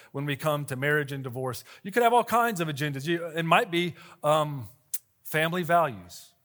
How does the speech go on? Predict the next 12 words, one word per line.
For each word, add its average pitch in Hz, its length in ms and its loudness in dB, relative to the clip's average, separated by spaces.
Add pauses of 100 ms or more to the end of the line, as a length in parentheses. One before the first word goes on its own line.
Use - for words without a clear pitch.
(840)
right? 143 120 2
Like, 165 160 2
our, 180 220 6 (240)
our 175 240 8
agenda 175 480 2
when 190 100 0
we 165 120 0
think 185 220 0
of 165 120 0
marriage 180 520 2
is, 160 420 0
uh, 143 160 4